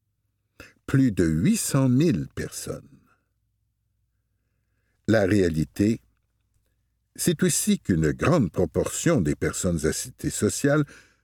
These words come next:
considérées officiellement comme sans contrainte à l'emploi, sont dans les faits dans des situations compliquées qui les laissent très loin du marché du travail. Ce n'est pas qu'elles ne veulent pas travailler,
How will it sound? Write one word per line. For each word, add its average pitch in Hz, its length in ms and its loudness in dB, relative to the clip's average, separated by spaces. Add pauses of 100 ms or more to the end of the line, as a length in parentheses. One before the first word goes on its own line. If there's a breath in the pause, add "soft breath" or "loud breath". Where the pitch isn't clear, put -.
(120)
considérées 76 640 0
officiellement 73 680 -2
comme 62 260 -12
sans 80 240 -2
contrainte - 460 -6
à 65 80 -4
l'emploi, 101 580 -4 (880)
sont 185 320 2
dans 110 140 4
les 98 160 4
faits 135 260 0
dans 80 140 0
des 80 140 -2
situations - 640 -2
compliquées - 680 -2 (340 loud breath)
qui 156 160 2
les 147 180 2
laissent 135 280 0
très 131 200 2
loin 95 320 2
du 73 140 -4
marché 71 360 -2
du - 180 -10
travail. - 680 -10 (1120 loud breath)
Ce - 140 -2
n'est 147 80 4
pas 233 140 2
qu'elles 85 200 2
ne 78 100 2
veulent 71 260 0
pas 170 300 -2
travailler, - 680 -8